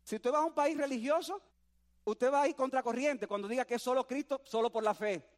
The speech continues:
Si usted va a uno de estos países desarrollados, usted va a ir contracorriente. ¿Por qué? Porque eso va en contra del mundo secular. Si usted se va a ir a un país musulmán, eso es contracultura también, le va a ir muy mal.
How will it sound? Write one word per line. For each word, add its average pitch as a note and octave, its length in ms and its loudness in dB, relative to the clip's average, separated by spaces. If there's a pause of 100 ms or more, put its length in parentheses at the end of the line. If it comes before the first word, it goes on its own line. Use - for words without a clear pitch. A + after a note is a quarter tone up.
(880)
Si - 180 -8
usted C4+ 200 0
va E4 180 4
a B3+ 80 4
uno C#4+ 120 2
de D#4+ 40 2
estos D4+ 160 0
países D4 280 4
desarrollados, D4 720 2 (460)
usted A#3+ 280 0
va C4 80 6
a C4+ 60 6
ir C#4 80 -4
contracorriente. C#4 760 0
¿Por C4 180 -4
qué? F#3 240 -2 (220)
Porque G3+ 220 -2
eso A3+ 140 -2
va C4 60 2
en B3+ 80 -2
contra B3 280 0
del B3 140 0
mundo G3+ 220 -4
secular. A3+ 580 -2 (460)
Si - 220 -6
usted B3+ 200 0
se D#4 120 2
va D#4+ 100 4
a D#4 40 2
ir E4+ 120 -6 (120)
a A3+ 80 -2
un C#4+ 120 -2
país C#4+ 200 2
musulmán, D4 520 0 (380)
eso G3 220 -2
es A#3 60 -4
contracultura A#3+ 640 -2
también, G3 320 -2
le F#3 80 2
va F#3+ 80 4
a - 20 4
ir G#3 60 -2
muy G#3+ 120 -4
mal. E3 300 0